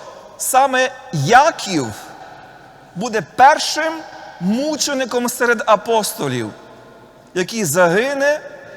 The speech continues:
у Єрусалимі близько сорок четвертого року після Христа. Він буде хреститися тим хрещенням, про яке сьогодні чує від самого Христа, і буде чи-, пити його чашу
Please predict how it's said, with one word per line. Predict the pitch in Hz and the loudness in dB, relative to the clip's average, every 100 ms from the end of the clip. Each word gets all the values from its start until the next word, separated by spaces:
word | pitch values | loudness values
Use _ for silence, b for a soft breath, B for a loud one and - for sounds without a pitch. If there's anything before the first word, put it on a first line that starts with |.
| - 208 | -16 -8
у | |
Єрусалимі | 220 196 202 - 196 202 254 262 262 | -4 -2 -2 0 0 0 0 -2 -4
близько | 196 202 262 - 208 | -4 -2 -2 -4 -4
сорок | 190 - 262 269 254 | -6 -2 0 0 -4
четвертого | - 220 202 226 240 240 220 214 | -6 -6 -2 0 -2 -4 -2 0
року | 220 226 220 214 208 B B - - - - | 0 -2 -4 -8 -8 B B -20 -20 -20 -14
після | 220 202 202 196 | -8 -4 -4 -4
Христа. | 190 180 - 165 117 92 - - - - - - - - - - - | -4 -6 -2 0 0 -2 -14 -20 -20 -20 -20 -20 -20 -20 -20 -20 -10
Він | 151 226 | -6 -2
буде | 185 156 156 120 - - - - - - - - | -2 0 0 -2 -6 -20 -20 -20 -20 -20 -20 -14
хреститися | - 139 - - 202 208 180 165 170 156 160 - - | -6 -4 -4 -4 -4 -2 -4 -4 -2 -4 -6 -16 -8
тим | 175 170 143 - | -6 -6 -10 -10
хрещенням, | 143 170 226 - - 135 117 104 98 B B - | -4 -2 -2 -6 -8 -6 -4 -6 -8 B B -12
про | 135 | -6
яке | 139 139 185 | -6 -4 -6
сьогодні | 170 170 180 160 | -4 -4 -4 -8
чує | 147 - 220 208 | -10 -8 -8 -8
від | 180 175 | -8 -8
самого | - 185 196 180 | -6 -4 -2 -2
Христа, | 160 156 147 - 190 185 | -4 -6 -6 -2 -2 -2
і | |
буде | 170 170 165 | -6 -6 -6
чи-, | - 202 190 - - | -6 -6 -6 -10 -8
пити | 190 185 | -8 -6
його | 175 156 | -6 -6
чашу | 147 190 180 131 - | -6 -8 -8 -10 -16